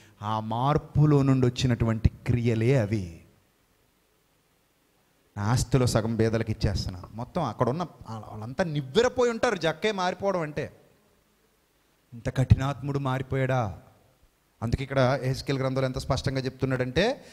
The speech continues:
"నూతన హృదయము మీకిచ్చేదను,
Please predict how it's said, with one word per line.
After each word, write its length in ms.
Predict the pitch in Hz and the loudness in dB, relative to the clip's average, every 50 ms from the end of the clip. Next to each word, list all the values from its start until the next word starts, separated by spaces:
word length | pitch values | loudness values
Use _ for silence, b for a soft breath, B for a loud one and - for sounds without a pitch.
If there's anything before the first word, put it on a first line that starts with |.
| B B B B B _ - - - - - _ - - | B B B B B _ -20 -20 -20 -20 -20 _ -14 -10
"నూతన 600 | - 135 147 165 190 220 254 277 269 - 294 285 302 | -4 0 4 6 6 6 6 6 6 6 4 6 6
హృదయము 800 | 285 - - - - 247 254 254 233 277 262 262 269 262 269 | 4 2 2 4 4 6 6 6 6 6 6 6 4 4 2
మీకిచ్చేదను, 960 | 269 262 269 269 262 262 269 269 269 - - 269 262 262 262 247 247 269 285 | 4 4 4 4 4 4 2 0 2 4 4 4 4 4 2 4 4 6 6